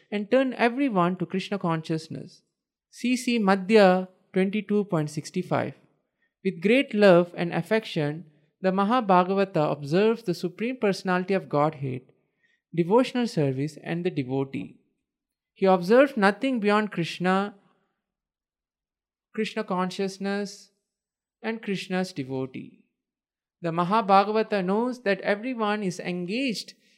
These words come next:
in the Lord's service in different ways. He therefore descends to the middle platform to elevate everyone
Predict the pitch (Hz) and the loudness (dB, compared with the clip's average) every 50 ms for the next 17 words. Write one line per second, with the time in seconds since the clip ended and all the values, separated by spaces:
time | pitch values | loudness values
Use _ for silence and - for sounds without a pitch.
0 | _ - 175 175 165 160 160 170 185 220 233 226 - - - - - - 190 190 | _ -10 -8 -4 -2 0 2 4 4 2 2 -2 -8 -18 -18 -14 -4 0 0 2
1 | 196 202 185 175 175 175 175 - - 156 147 147 156 151 - 180 180 175 151 127 | 2 2 0 0 -2 -2 -4 -6 -12 -10 -8 -8 -8 -8 -8 -8 -8 -8 -6 -8
2 | 120 - 123 - - _ _ _ _ _ _ _ _ _ _ _ _ _ _ _ | -8 -10 -10 -16 -20 _ _ _ _ _ _ _ _ _ _ _ _ _ _ _
3 | _ - 208 196 180 214 247 262 254 - 220 202 208 180 175 175 180 - 226 254 | _ -10 -6 -2 2 2 2 2 2 0 0 0 0 0 -4 -6 -4 -4 -4 -4
4 | 240 190 - - - 180 160 165 156 160 - - - 175 190 190 226 233 233 233 | -4 -6 -8 -6 -6 -4 -4 -4 -6 -8 -12 -12 -8 -6 -2 0 0 -2 -2 -4
5 | - 180 175 175 175 - 180 170 165 165 - 165 - - 190 208 226 214 220 220 | -2 0 0 0 0 -4 -8 -8 -8 -6 -8 -6 -4 -4 -2 -2 -2 -2 -2 -4
6 | 202 - - 175 185 180 190 220 220 185 160 143 139 135 139 | -4 -2 -2 -2 -2 -2 -6 -8 -6 -6 -6 -6 -6 -6 -10